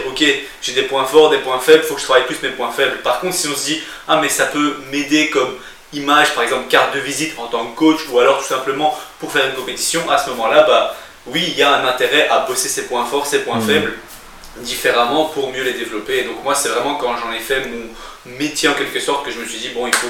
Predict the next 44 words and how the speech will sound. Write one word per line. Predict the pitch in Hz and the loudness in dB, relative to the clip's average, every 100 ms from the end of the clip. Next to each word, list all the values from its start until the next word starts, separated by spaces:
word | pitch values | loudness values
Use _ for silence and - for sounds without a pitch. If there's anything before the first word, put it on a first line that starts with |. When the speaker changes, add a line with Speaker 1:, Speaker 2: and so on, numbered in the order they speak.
| 117 | -4
Speaker 1:
que | 107 104 | -4 -2
je | 107 | -4
fasse | 107 107 | -6 -2
ça | - 131 | 0 -2
intelligemment. » | 113 110 110 104 | -4 -8 -4 -2
Speaker 2:
D'accord, | 101 120 101 | 0 -2 -2
ouais, | 90 82 85 - 98 | -4 -12 -16 -18 -16
ouais. | 92 | -16
Ok, | 92 92 | -12 -14
ok, | 85 90 90 - - | -14 -16 -18 -20 -12
je | 104 | -10
vois. | 90 92 95 - - - - - - - - _ _ | -8 -10 -14 -20 -20 -20 -20 -20 -20 -20 -20 _ _
Ça | - 101 | -8 -4
marche, | 98 98 - - - - | -4 -6 -10 -14 -16 -10
ok. | 101 104 101 - - - - - - - - - - - - | -4 -2 -2 -6 -12 -10 -12 -12 -14 -18 -18 -20 -20 -20 0
Bon, | 117 | 4
on | |
va | 117 | 6
passer | 117 123 127 | 4 2 2
sur | 135 | 0
le | |
sujet | 123 127 131 | 0 0 2
du | 120 | 2
jour | 151 156 | 2 2
qui | - | -2
est | 123 | -4
pas | 156 | -2
si | - 135 | -2 -2
loin | 131 | -2
que | 123 | -2
ça | - 135 | 2 2
au | |
final | 123 - 117 131 123 110 | 2 0 0 2 0 -2
et | 107 | -8
qui | 101 120 | -8 -2
demande, | 113 120 120 117 | 0 2 2 4
euh, | 107 104 104 107 | 2 2 0 -2
un | 110 | 0
regard | 110 117 120 | 4 4 2
sur, | - - 107 | -2 -4 -2
euh, | 104 101 | 0 2
la | 107 | 2
répartition | 107 110 - - 113 | 2 -2 -4 -8 -8
physique. | 104 110 107 151 - | -6 -6 -4 -6 -10